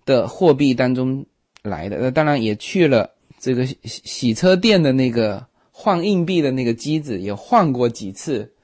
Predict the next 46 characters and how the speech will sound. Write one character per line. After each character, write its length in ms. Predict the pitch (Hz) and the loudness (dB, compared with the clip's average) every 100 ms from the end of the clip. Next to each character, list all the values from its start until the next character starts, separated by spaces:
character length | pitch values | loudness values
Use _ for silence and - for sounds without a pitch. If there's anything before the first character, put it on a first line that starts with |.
| _ _ | _ _
就 120 | - 110 - | -14 -10 -4
大 240 | 208 139 | -2 -2
批 240 | 131 143 | -4 -2
量 300 | 143 131 107 | 0 -2 -4
的。 60 | 95 - _ _ | -10 -16 _ _
啊， 80 | 123 | -4
但 100 | 143 | 0
是 80 | 170 | 0
反 160 | 151 151 | 0 0
正 140 | 156 | 2
我 160 | 117 120 | 0 0
现 240 | 202 170 | 0 2
在 340 | 160 123 - _ _ _ - | 2 0 -4 _ _ _ -4
第 140 | 208 | 0
一 80 | 226 | 0
套 240 | - 240 | 4 4
比 140 | 143 139 | 4 4
较 160 | 139 | 4
完 280 | 117 107 160 | 2 0 0
整 240 | 185 80 | 0 -2
的， 160 | 78 - _ _ _ | -6 -12 _ _ _
就 140 | - | -8
是 100 | 139 - | -4 0
五 220 | 143 135 | 0 0
十 160 | 170 | 0
个 160 | 190 226 | 4 4
州 240 | 196 214 | 6 4
里 160 | 214 123 | 4 2
面， 200 | 127 123 | 0 0
我 120 | 107 | -2
现 100 | 135 | -2
在 80 | 131 | -2
就 120 | 139 | -4
差 200 | 127 147 | -4 -6
四 280 | 147 - 185 | -6 -2 0
个 120 | 110 | -2
州， 320 | 92 98 98 123 _ _ - | -4 -6 -6 -14 _ _ -6
然 140 | 120 | 0
后 80 | 156 | 2
六 340 | 214 277 180 | 4 6 4
个 560 | 135 151 123 104 82 - _ _ | 4 4 4 2 -2 -10 _ _
离 300 | 127 131 175 | -6 -2 0
岛 260 | 202 139 87 | 2 2 0
的 120 | 107 | -4
这 120 | 117 | -4
个， 320 | 107 104 60 | -4 -4 -6